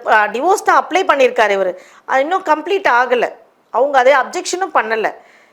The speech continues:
Maybe அவங்க ரெஸ்டிடியூஷனும் போடலாம். சேர்ந்து வாழ்றேன்னா உங்க கேஸ் போடுறதுக்கு வாய்ப்புகள் இருக்கு. ஓகேங்களா? இல்ல எனக்கு அது விருப்பமும் இல்ல, நீங்க வந்து விவாகரத்து போடலாம். ஒரு ஆண் விவாகரத்தை போடுறாங்க, ஆனா எனக்கு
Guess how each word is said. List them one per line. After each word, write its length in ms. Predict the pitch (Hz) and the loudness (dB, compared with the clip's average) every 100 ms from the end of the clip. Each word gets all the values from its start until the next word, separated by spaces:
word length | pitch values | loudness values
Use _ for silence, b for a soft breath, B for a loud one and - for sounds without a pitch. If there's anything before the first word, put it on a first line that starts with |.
| b b _ _ | b b _ _
Maybe 240 | 240 254 370 | -4 -2 0
அவங்க 340 | - 262 302 | 2 2 4
ரெஸ்டிடியூஷனும் 680 | 311 262 - 330 311 349 339 | 4 2 -4 -10 -8 -10 0
போடலாம். 360 | 269 240 226 | 0 2 0
சேர்ந்து 360 | 302 262 294 311 | 0 0 -2 2
வாழ்றேன்னா 400 | 269 269 285 320 | 2 2 2 0
உங்க 180 | 349 262 | 0 0
கேஸ் 280 | 254 247 - | 0 -2 -2
போடுறதுக்கு 420 | 226 220 220 226 | -4 -4 -6 -2
வாய்ப்புகள் 440 | 320 247 240 208 | 0 0 -2 -4
இருக்கு. 400 | 196 180 175 165 b b b - | -6 -8 -12 -18 b b b -8
ஓகேங்களா? 400 | 220 226 208 226 | -6 -6 -2 -2
இல்ல 180 | 247 | 2
எனக்கு 200 | 269 262 | 0 2
அது 100 | 254 | 0
விருப்பமும் 420 | 240 311 330 339 339 | 0 -2 -2 -4 -4
இல்ல, 400 | 240 262 190 - - _ _ | -4 0 -2 -2 -20 _ _
நீங்க 260 | 214 247 269 | -12 -6 -4
வந்து 160 | 277 | -2
விவாகரத்து 440 | 277 262 269 254 240 | 0 2 2 0 -4
போடலாம். 580 | 220 247 240 185 208 B B B _ | 0 0 0 -2 -2 B B B _
ஒரு 120 | 220 | 0
ஆண் 220 | 208 285 | 2 2
விவாகரத்தை 540 | 302 254 285 269 262 262 | 2 2 2 0 2 2
போடுறாங்க, 880 | 208 - - 233 247 214 175 185 | 2 -2 -2 0 2 0 0 -8
ஆனா 180 | - 240 | -6 -4
எனக்கு 440 | 269 247 233 214 | -2 -4 -6 -10